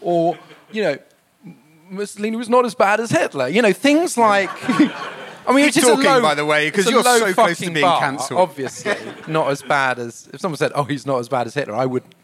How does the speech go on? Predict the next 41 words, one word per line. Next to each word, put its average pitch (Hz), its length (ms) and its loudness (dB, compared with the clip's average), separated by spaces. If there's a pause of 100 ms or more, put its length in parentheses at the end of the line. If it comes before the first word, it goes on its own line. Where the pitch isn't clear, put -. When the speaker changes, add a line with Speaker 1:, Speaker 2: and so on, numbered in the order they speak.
(240)
Speaker 1:
not 95 220 -12
say 120 140 -6
it 107 40 -10
as 101 80 -12
a 110 40 -12
compliment. 113 460 -6 (360)
But 214 100 -6
still, 247 320 2 (1040)
you 226 140 2
know, 214 60 2
you 190 180 -2
go 240 240 4
in 233 80 4
there 196 100 2
trying 175 480 0
not 180 280 0
to - 100 -10
go, 143 340 0
like, 120 540 -2
in 143 100 -8
a 139 80 -6
rather 127 300 -4
sort - 220 -16
of, 110 280 -18
you 208 100 -12
know, 107 260 -10 (760)
glib, 131 400 -8
pre-cooked - 680 -10
way. 113 400 -6
Speaker 2:
Mm. 123 260 -20 (880)
Speaker 1:
"Oh, 135 200 -2
I 120 80 -2
knew 131 200 -8
this 117 200 -14
would 123 100 -20
be 110 80 -18
shit, 113 300 -14
and 107 100 -16
it 107 80 -18
is - 100 -20
shit." - 540 -18